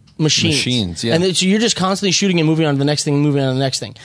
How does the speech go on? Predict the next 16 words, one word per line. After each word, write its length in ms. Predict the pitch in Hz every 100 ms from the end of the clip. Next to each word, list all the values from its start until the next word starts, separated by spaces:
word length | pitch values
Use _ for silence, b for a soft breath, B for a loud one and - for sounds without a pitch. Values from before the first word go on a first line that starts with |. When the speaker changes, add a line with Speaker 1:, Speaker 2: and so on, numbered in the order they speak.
| B B B B _ 165
Speaker 1:
Now, 200 | 151 135
Speaker 2:
And 60 |
a 40 | 117
lot 100 | 131
of 60 |
times, 480 | - 123 110 101 -
unfortunately, 760 | 113 - 113 107 - 104 92 104
it's 140 | 90
about 320 | 98 95 90 -
qual-, 340 | 107 110 - 117
it's 180 | 104
about 240 | 110 101 -
quantity. 540 | 123 123 - - 90 -
Speaker 1:
and 100 | 147
not 180 | 139 131
quality. 420 | 143 127 -